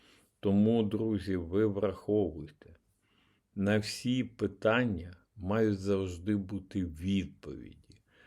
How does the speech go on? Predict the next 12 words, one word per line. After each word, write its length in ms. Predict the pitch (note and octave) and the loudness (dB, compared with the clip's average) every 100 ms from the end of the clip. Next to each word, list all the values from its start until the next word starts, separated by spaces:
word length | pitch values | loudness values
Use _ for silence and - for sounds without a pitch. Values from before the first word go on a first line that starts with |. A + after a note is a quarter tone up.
| - _ - | -20 _ -6
а 140 | F#2+ | -4
не 200 | F2+ F#2 | -2 -2
отак 600 | F2+ F2 - C#2 C#2+ - | -2 -4 -6 -12 -12 -18
от. 220 | - - _ _ _ _ - | -20 -20 _ _ _ _ -10
Замах 600 | F#2 A#2 A#2 A2+ G2+ - | -2 4 4 4 0 0
на 180 | G#2 G2+ | -2 0
Трампа 560 | A2+ G#2+ G2+ F#2+ G2+ | 0 4 4 2 0
був, 440 | F2+ F#2 F3 G#3+ - | 0 -4 -6 -6 -10
гранатомет 1120 | - F#2 G2 G2 F#2+ F#2+ F2+ G2+ G2+ G#2 G2 - - | -8 0 2 2 2 -2 0 2 4 2 0 -4 -8
купляв, 680 | G2 - G#2+ C3+ F#3+ F#3 - _ - - - | -8 -4 2 2 2 -2 -8 _ -20 -14 0
а 140 | F#2+ | 0
всі 500 | F#2 - C#3 D3 D#3 | 0 0 2 2 0